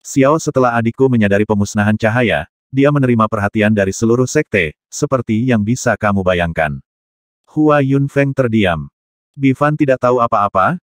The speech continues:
tapi dia mampu memahami hukum seperti gerhana kegelapan. Tuan muda seperti Hua Yunfeng dan yang lainnya berdoa setiap hari agar mereka dapat memahami beberapa hukum yang lebih kuat, tetapi mereka tidak bisa.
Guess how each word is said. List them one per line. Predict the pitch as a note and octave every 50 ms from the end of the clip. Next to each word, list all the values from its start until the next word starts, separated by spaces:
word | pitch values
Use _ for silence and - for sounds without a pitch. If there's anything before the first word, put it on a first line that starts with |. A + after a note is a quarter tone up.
| _ _
tapi | _ C3+ C3 - E3 D#3+ D3+
dia | C#3+
mampu | B2 A#2+ A#2 A#2 B2+
memahami | B2+ A#2 A2 G2+ G2 G2 G2+ G#2+ G#2
hukum | G#2+ A2 - B2 B2+ B2+
seperti | - B2 - A2 - - A2 G2+
gerhana | G#2+ G#2 G2 G#2 G#2+ A2 -
kegelapan. | - A2 G#2 G2 G2 - G#2 G#2 G#2+
Tuan | - B2+ B2+ B2+ C3
muda | C3 C3 A#2+ A2+ A2
seperti | - - G#2+ - G2 - - G2+ G2 G2
Hua | A#2+ C3 C3 C3
Yunfeng | C#3 D3 D3 C#3+ - C#3+ C3 A#2+
dan | A2 G#2 G2 G2 G2
yang | F#2+ F#2 F#2
lainnya | F#2+ G2 G2+ A2+ A2+ A2 A2 G#2+
berdoa | G#2 A2+ G#2+ G#2 A2 A2
setiap | G#2 - - B2 - B2 A2+ - -
hari | A2 G#2+ A2 G#2+ A2
agar | A2 A2 A#2+ B2
mereka | A#2+ A#2+ A#2 A2+ A2+ - G#2+ F#2
dapat | F2+ F#2+ G2 - G#2+ -
memahami | - A2 G#2 G2+ G2 G2+ G#2 G2+ G2 G2+
beberapa | A#2 A#2+ C3 C3 C3 B2+ B2+ - C3 B2+
hukum | A2+ A#2+ A#2 _ A#2+ A#2 A2 A#2
yang | A#2 A#2 A2 G#2
lebih | G#2 A2 A#2+ A#2 A#2+ A2+ -
kuat, | - A#2+ G2+ E2 - _ _ _ _
tetapi | - C#3+ - C#3+ C#3 - C3+ A#2+
mereka | A2 A2 G2+ G#2 - - G2+ F#2
tidak | _ G#2+ F#2 F2+ F2
bisa. | F2 E2+ - - E2 D2 C2+ -